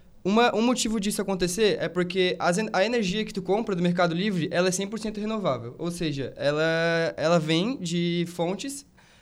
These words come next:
totalmente que não emitem C O dois no meio ambiente, né? Então, energia eólica, energia fo-, fotovoltaica, e tu acaba se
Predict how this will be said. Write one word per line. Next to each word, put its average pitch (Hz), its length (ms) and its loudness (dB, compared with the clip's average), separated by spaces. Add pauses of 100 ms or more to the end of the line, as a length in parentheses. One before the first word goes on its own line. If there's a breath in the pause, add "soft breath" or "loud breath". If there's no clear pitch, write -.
(160 soft breath)
totalmente 220 1080 0
que 214 120 -2
não 220 340 2
emitem 226 400 -2
C 233 160 -4
O 226 80 0
dois 185 280 0
no 214 100 -2
meio 202 220 -2
ambiente, 180 400 -2
né? 135 80 -4
Então, 139 400 -4 (280 loud breath)
energia 147 360 2
eólica, 175 420 4
energia 143 480 -2
fo-, - 240 -10
fotovoltaica, 165 800 -2 (440 loud breath)
e 175 320 2
tu 202 80 4
acaba 190 380 4 (640)
se - 240 -6